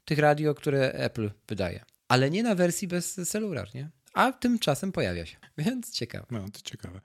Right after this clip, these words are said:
Speaker 2: Wróćmy jeszcze do tej tarczy infograf. To jest tarcza, którą używasz na co dzień?
Speaker 1: E, w tym momencie tak, na zmianę z tą od Nike bez żadnych komplikacji.
Speaker 2: Mhm. I nie masz problemu z odczytywaniem godziny?
Speaker 1: Nie,
Speaker 2: bo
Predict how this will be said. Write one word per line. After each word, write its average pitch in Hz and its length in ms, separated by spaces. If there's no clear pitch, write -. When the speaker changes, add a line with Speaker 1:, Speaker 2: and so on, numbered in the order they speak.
Speaker 2:
Wróćmy 143 340
jeszcze 139 240
do 131 100
tej 135 160
tarczy 131 340
infograf. 110 460
To - 100
jest 113 140
tarcza, 120 280
którą 123 340
używasz 120 340
na 127 100
co 131 140
dzień? 196 200
Speaker 1:
E, 117 100
w - 60
tym 175 160
momencie 196 680
tak, 233 280
na 170 160
zmianę 160 460
z 139 360
tą 139 580
od 131 180
Nike 120 640
bez 113 160
żadnych 110 280
komplikacji. - 640
Speaker 2:
Mhm. 110 280
I 120 160
nie 147 140
masz 123 160
problemu 135 360
z 156 60
odczytywaniem 135 640
godziny? 131 360
Speaker 1:
Nie, 196 120
Speaker 2:
bo 156 340